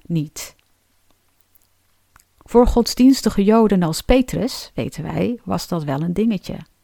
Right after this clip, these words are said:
En dat is het voor heel veel nog altijd. Laten we het getal zeven nog eens wat beter bekijken, aangezien dit wordt genoemd in verband met Nebukadnezars oordeel.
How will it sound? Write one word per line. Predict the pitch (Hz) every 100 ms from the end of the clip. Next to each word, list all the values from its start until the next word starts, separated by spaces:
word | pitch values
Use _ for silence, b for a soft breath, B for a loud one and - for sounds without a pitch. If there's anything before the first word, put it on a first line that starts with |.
| B B B
En | - 208
dat | 220 226
is | 247 -
het | 175 - -
voor | - - 165
heel | 156 190 233
veel | - 165 156 180
nog | 175 165 -
altijd. | 165 - 185 156 170 - - _ _ _ _ _ _ _ _ _ b b b b b b _
Laten | 214 226 269 -
we | 254
het | - -
getal | - 226 - 202 190
zeven | 190 - 226 233 214
nog | 185 -
eens | 185 175 - -
wat | 160
beter | 190 208 208
bekijken, | 208 - 147 196 - 202
aangezien | 202 180 185 - 175
dit | 180 190
wordt | 170 170
genoemd | - 175 151 143 165 - - - -
in | 190 190
verband | 202 180 175 -
met | 180 196
Nebukadnezars | 196 196 202 208 214 220 180 165 -
oordeel. | 165 156 156 151